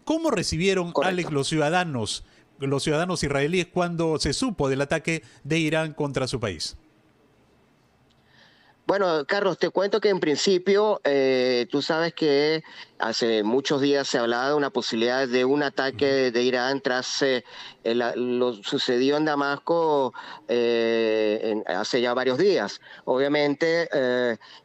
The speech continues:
Speaker 2: eh, ya la, la ciudadanía estaba alerta a una posibilidad de, de un ataque de, de parte de Irán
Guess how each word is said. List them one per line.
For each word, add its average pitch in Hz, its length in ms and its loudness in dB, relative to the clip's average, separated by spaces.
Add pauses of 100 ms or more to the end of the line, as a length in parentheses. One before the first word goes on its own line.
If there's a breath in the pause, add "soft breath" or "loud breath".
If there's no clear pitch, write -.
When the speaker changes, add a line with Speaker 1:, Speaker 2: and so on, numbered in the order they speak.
Speaker 2:
eh, 117 300 0
ya 151 520 0
la, 127 300 0
la 123 160 0
ciudadanía 127 520 0
estaba 143 400 -2
alerta 156 640 0
a 139 60 0
una 139 200 0
posibilidad 139 640 2
de, 143 160 2 (280 loud breath)
de 117 120 0
un 131 140 2
ataque 135 420 -2
de, 120 480 2
de 117 120 -2
parte 127 480 0
de 135 100 4
Irán 160 400 0